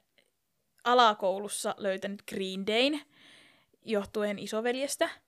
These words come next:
Ja musta Billie Joe Armstrong oli niin hyvännäköinen ja on edelleen. Ja siitä se sitten ajatus lähti. Ja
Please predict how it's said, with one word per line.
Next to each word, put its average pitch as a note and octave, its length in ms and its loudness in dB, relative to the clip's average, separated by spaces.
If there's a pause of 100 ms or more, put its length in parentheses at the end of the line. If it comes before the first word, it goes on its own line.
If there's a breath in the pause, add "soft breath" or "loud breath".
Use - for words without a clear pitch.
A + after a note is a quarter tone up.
(300 soft breath)
Ja A3 240 0
musta A3+ 240 -4
Billie G#3+ 300 -2
Joe G3 140 0
Armstrong G3+ 420 -4
oli G3+ 180 -6 (420)
niin G#3+ 680 2 (280 loud breath)
hyvännäköinen F#3+ 760 -4
ja - 140 -8
on G#3 140 -6
edelleen. G#3 560 -6 (460 soft breath)
Ja G3 60 -10
siitä G#3+ 200 -2
se D4+ 120 -2
sitten - 200 -4
ajatus F#3+ 300 -2
lähti. G3 320 -10 (420)
Ja G#3+ 160 2